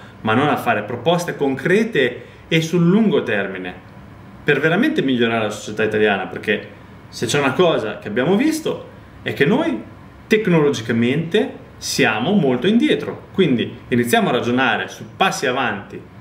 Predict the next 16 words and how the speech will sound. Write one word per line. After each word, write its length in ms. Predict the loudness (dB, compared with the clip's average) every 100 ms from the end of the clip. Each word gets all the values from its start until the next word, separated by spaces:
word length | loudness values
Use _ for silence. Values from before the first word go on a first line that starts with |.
| -20 -20 -6
tecnologici, 800 | -4 -2 0 2 2 0 -6 -8 -14 -10
tecnologici 580 | -4 0 2 2 0 -4
che 120 | -4
possiamo 340 | -2 -2 -2 0
fare, 240 | 0 0
che 100 | -2
poi 140 | 0 0
non 120 | 0
è 40 |
niente 220 | -2 -4
di 80 | -4
speciale, 680 | -4 -2 0 0 0 -2 -4 -16 -20 -20 -20 -20 -20 -20 -20 -20 -20 -20 -20 -20 -20 -2
però 540 | 2 2 2 0 -4 2
questo 440 | 2 2 0 0
va 120 | 0
fatto 720 | 0 -4 -6 -4 -4 -4 -12